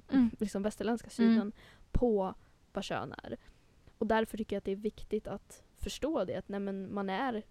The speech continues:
Speaker 2: kolonisatör om man säger att det
Speaker 1: Ja.
Speaker 2: bara finns två kön.
Speaker 1: Och jag tror att det här med kön är ju verkligen så, ah, vad ska man säga, komplicerat som
Speaker 2: Mhm.
Speaker 1: jag sa. Vi, vi måste nästan ha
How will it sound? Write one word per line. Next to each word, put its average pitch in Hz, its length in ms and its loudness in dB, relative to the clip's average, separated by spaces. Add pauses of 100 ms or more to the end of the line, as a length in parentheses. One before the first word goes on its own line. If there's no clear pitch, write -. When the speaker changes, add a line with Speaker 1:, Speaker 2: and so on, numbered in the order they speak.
Speaker 2:
kolonisatör 196 1080 -2
om 185 60 -4
man 185 100 -2
säger 262 200 2
att 233 60 6
det 226 140 6
Speaker 1:
Ja. - 20 6
Speaker 2:
bara 196 160 4
finns 240 300 -2
två - 180 -8
kön. - 360 -8 (140)
Speaker 1:
Och - 200 0
jag 233 100 8
tror 240 120 6
att - 200 0 (220)
det 233 140 -2
här 233 100 6
med 240 120 6
kön 214 500 4
är 214 80 4
ju 214 140 6
verkligen 208 420 0
så, - 600 0 (1120)
ah, 320 160 10 (120)
vad 226 100 0
ska - 120 2
man 214 100 8
säga, 208 200 4
komplicerat 208 800 6
som - 140 2
Speaker 2:
Mhm. 196 60 6
Speaker 1:
jag 190 140 2
sa. - 360 6
Vi, 220 180 8
vi 233 160 10
måste 247 240 10
nästan 226 360 8
ha 202 280 4